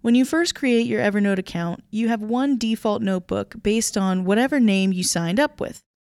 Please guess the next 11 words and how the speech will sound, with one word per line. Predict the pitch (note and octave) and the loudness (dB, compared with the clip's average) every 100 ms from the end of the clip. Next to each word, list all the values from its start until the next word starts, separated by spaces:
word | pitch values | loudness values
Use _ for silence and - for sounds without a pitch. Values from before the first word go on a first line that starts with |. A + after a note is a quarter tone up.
| _ | _
So | - B3 | 0 2
for | C#4 | 2
example, | A#3 G#3+ F#3+ G3 F#3 - | 0 0 0 -2 -4 -2
my | G3 G#3 B3 | -2 0 0
first | C4 A#3+ A3+ - G3+ | -2 0 0 -2 -4
default | G#3 - F#3 G3 | -4 -2 -2 0
notebook | F#3+ E3+ - F3 - | -2 -2 -4 -6 -4
was | F#3 | -6
called | - F3 E3+ F3 | -4 -4 -2 -2
Stephanie's | - - G3 G3 A3 A3 A#3 | -4 0 0 2 0 0 2
Notes. | A3 - - - | 0 -2 -4 -4